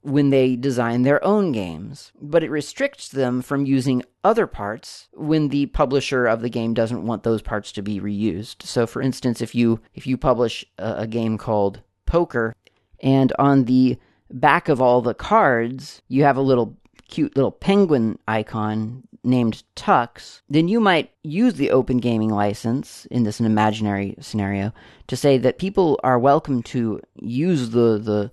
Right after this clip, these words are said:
the, the way that you describe the game and, and some of the, the custom mechanics that you've come up with.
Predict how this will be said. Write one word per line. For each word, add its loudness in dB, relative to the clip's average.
the, -6
the -4
way 4
that 0
you 4
describe 0
the 0
game 0
and, -4
and -4
some 2
of 0
the, 0
the -8
custom 0
mechanics -4
that -6
you've -2
come 0
up -2
with. 0